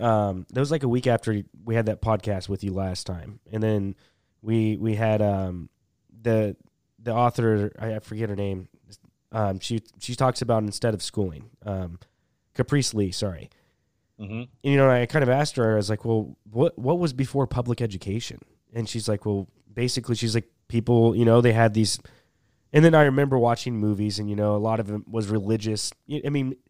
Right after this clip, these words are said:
Speaker 1: probably wasn't based on religion, but they had, like,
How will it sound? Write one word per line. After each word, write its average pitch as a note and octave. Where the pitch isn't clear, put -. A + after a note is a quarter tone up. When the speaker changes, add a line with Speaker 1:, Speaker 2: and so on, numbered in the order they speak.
Speaker 1:
probably D#3+
wasn't C#3
based A#2+
on G2+
religion, G2+
but A2
they A2+
had, A2
like, G#2